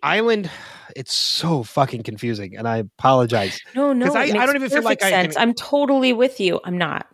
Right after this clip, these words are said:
Speaker 1: I know.
Speaker 2: <laughs>
Speaker 1: E-, Eloise Hawking told them that they had to be flying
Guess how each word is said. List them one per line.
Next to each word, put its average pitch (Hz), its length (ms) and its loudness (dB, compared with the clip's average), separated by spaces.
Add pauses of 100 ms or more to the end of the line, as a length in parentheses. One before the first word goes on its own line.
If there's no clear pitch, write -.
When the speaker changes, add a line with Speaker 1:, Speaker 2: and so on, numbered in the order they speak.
(720)
Speaker 1:
I 202 80 2
know. 185 220 2 (500)
Speaker 2:
<laughs> - 240 -6
Speaker 1:
E-, - 800 -4 (960)
Eloise 240 420 4
Hawking 156 720 0
told 165 280 2
them 143 180 0
that 127 180 -6
they 151 160 0
had 151 360 0
to 156 60 -2
be 147 220 0
flying 147 680 0